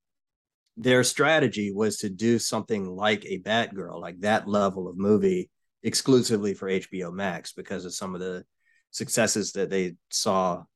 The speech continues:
during covid of releasing things in the theater and on, on H B O Max at the same time, like Wonder Woman eighty-four, like that kind of stuff.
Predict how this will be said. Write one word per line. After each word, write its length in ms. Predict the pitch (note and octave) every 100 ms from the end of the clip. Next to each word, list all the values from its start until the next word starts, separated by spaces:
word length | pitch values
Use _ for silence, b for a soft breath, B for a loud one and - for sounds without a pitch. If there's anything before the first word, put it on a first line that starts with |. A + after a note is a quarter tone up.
| _
during 380 | - G#2+ G2 F2+
covid 480 | - G#2 F#2+ F#2 F2 D2
of 220 | F2+ E2+
releasing 580 | F2+ F#2+ F#2+ - F2+ D#2+
things 580 | F#2 F2 F2 E2+ - - _ _
in 100 | A#2
the 80 | F#2+
theater 460 | - G2 F#2 F2 E2+
and 120 | E2+
on, 380 | E2+ E2+ F2 D#2
on 160 | F2+ F2+
H 240 | F#2+ F2
B 100 | F#2+
O 80 | E2+
Max 340 | F2 E2+ E2+ D#2+
at 60 |
the 80 | F2
same 280 | - F2+ E2
time, 260 | F#2+ D#2+ E2+
like 160 | D#2+
Wonder 280 | F#2 F2+ F2+
Woman 280 | F2 E2 E2
eighty-four, 600 | E2 D#2+ - E2+ D#2 - _
like 140 | F2
that 180 | E2+ D2
kind 160 | - D2+
of 60 |
stuff. 260 | D2+ D#2